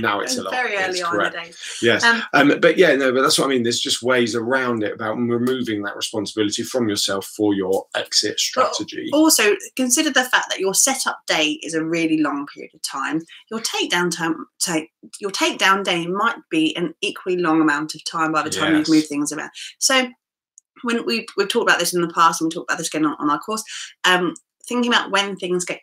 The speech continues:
Speaker 2: collected, how they get collected, in which order they get collected. Things like your generator or your toilets might, although they want to be collected quite soon,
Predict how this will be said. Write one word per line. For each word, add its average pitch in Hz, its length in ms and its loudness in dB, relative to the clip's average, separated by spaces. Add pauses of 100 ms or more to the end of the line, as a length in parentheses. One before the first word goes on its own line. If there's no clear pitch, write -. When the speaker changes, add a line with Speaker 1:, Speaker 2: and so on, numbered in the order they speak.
Speaker 2:
collected, 180 520 -8
how 180 220 -2
they 160 140 -2
get 156 160 -4 (100)
collected, - 360 -6
in 165 100 2
which - 240 -2
order 226 220 0
they 156 140 -2
get 170 120 -4 (120)
collected. - 500 -10 (280)
Things 370 220 4
like 302 140 4
your 269 160 -2
generator 165 760 2
or 202 160 -4
your 214 80 -6 (180)
toilets 190 680 0
might, 240 400 2 (100)
although 247 280 4
they 285 100 4
want 254 300 2
to - 40 -8
be 202 80 -8
collected - 440 -4
quite 185 220 2
soon, 160 200 -2